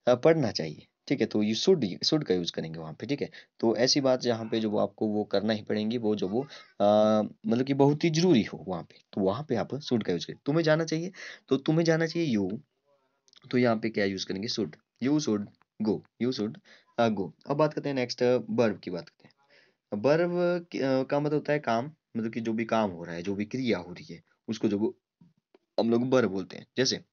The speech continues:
मैं, अ, खेल रहा हूँ, ठीक है, मैं अ, खेल रहा हूँ या कुछ भी कर रहा हूँ, ठीक है? तो यहाँ पे काम क्या हो रहा है? खेलना हो रहा है, ठीक है? मैं खाना खा रहा हूँ, खाना,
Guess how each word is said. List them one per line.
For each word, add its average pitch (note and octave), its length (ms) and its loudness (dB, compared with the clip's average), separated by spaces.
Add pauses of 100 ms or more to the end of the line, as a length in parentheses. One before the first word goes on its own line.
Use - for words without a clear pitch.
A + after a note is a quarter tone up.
(880)
मैं, C3 340 0 (420)
अ, A2+ 480 2 (100)
खेल D3 180 4
रहा E2+ 120 -6
हूँ, D#2 100 -10 (460)
ठीक C3 100 -4
है, A2+ 60 0
मैं A#2+ 300 0 (340)
अ, A2+ 160 2
खेल C3 220 0
रहा B2 120 2
हूँ B2 180 -2 (100)
या A2 180 -2
कुछ G#2 200 -8
भी G#2 80 -4
कर G#2 60 0
रहा G2 120 -2
हूँ, A2 80 -2
ठीक - 140 -6
है? - 100 -14 (100)
तो B2 80 -2
यहाँ A#2+ 200 -2
पे D3 100 -2
काम C#3+ 240 4
क्या A#2+ 120 4
हो F2+ 80 0
रहा G#2+ 120 0
है? D#3 60 -8 (240)
खेलना E3+ 220 2
हो G2+ 100 2
रहा - 100 -8
है, - 80 -16 (120)
ठीक E3+ 140 -2
है? - 60 -6 (100)
मैं B2 80 0
खाना C#3 220 4
खा C3+ 80 0
रहा B2+ 80 -2
हूँ, C3+ 120 -12
खाना, D3 280 0